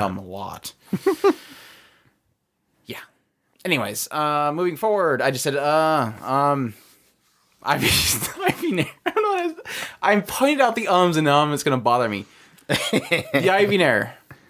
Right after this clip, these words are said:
Speaker 2: says, "Gentlemen, you have both been digitized and placed into a video game." I, I, that's news to me. That's, that's, I didn't know that. "Describe the look of your characters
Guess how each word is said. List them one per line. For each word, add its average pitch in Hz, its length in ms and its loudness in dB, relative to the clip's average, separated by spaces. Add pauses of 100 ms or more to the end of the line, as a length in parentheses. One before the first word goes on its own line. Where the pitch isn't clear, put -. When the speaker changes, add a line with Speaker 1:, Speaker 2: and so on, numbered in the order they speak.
(120)
Speaker 2:
says, 143 440 2
"Gentlemen, 139 580 2 (520)
you 156 140 0
have 147 180 0
both 156 280 2
been 147 180 2
digitized 135 640 0
and 110 160 -4
placed 151 320 0
into 147 240 -4
a 131 40 0
video 131 220 2
game." 110 280 -2
I, 117 440 0
I, 82 180 -4
that's 139 240 0
news 131 180 2
to 127 100 -2
me. 110 300 0 (800)
That's, 123 240 -4
that's, 123 280 0 (220)
I 104 160 0
didn't 120 160 -2
know 135 140 2
that. 104 260 -4 (580)
"Describe 180 520 2
the 214 80 4
look 156 280 2
of 160 140 2
your 143 140 2
characters 117 920 0